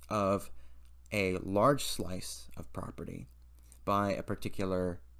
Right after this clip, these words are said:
nation. Now, this makes more sense if you conceive of nations as families, and the royal family is kind of the head family. Um, but this is kind of, at bottom, what is going on when we talk about conquest.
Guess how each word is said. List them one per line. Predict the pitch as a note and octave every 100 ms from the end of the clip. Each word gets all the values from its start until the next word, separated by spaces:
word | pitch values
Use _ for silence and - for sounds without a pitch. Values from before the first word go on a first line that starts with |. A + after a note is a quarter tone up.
| -
nation. | F#2+ A2+ - - - - - - -
Now, | G#2+
this | A#2
makes | B2+ A2+
more | A#2+ A2
sense | - - A2+ G2
if | -
you |
conceive | F2 F#2 - F#2
of |
nations | F#2+ F#2+ G2+ - F#2 F2
as | E2+ F2 -
families, | - F#2+ G2+ F2+ E2 -
and | F2+
the |
royal | F2 F#2 F#2
family | F2+ F#2 F2+ F2
is | E2+ -
kind | F#2
of | E2
the | - F2 - -
head | F#2+ E2+
family. | - G#2+ G2+ E2+ D2+ - - - - -
Um, | E2+ E2 - - -
but | G#2+ F#2+
this | C3+ C#3
is | A2 - - -
kind | - G#2
of, | F#2+ D2 - -
at | F#2+ -
bottom, | G#2 F#2 F2 E2 - -
what | - F2+ F#2+ -
is | F#2
going | - F2+ E2 F#2
on | F#2+ F2
when | E2 E2+
we |
talk | E2 - E2+ -
about | F2 D#2 G#1+ - - -
conquest. | - A#2+ G2+ - - -